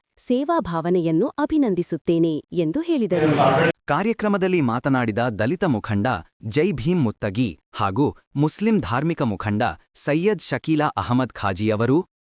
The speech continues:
Speaker 2: ಬ್ರಿಟಿಷರ ವಿರುದ್ಧ ಕೆಚ್ಚೆದೆಯಿಂದ ಹೋರಾಡಿ ದೇಶದ ರಕ್ಷಣೆಗೆ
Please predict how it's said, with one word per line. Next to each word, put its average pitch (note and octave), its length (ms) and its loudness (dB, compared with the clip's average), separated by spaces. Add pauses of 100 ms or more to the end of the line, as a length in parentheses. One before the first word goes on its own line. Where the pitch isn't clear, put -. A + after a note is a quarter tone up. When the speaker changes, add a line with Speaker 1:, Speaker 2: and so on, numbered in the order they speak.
(140)
Speaker 2:
ಬ್ರಿಟಿಷರ F3+ 560 0
ವಿರುದ್ಧ G2+ 340 -2 (400)
ಕೆಚ್ಚೆದೆಯಿಂದ G3 640 2
ಹೋರಾಡಿ G2+ 600 0 (280)
ದೇಶದ F#3+ 340 2
ರಕ್ಷಣೆಗೆ A2+ 680 -2